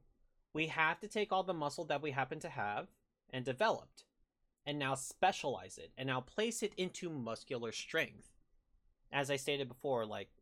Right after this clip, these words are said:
if you can do it for eleven reps, on paper,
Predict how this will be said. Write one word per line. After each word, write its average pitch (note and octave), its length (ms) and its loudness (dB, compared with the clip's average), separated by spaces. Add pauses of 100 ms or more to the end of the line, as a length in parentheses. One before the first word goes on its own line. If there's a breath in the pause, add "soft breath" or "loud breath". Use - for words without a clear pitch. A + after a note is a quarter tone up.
(140)
if A2 160 -10
you C3 80 -8
can C3+ 120 -4
do C3 100 2
it B2+ 100 2
for C3+ 80 0
eleven B2+ 360 2
reps, C3 360 2
on C3 200 0
paper, B2 500 0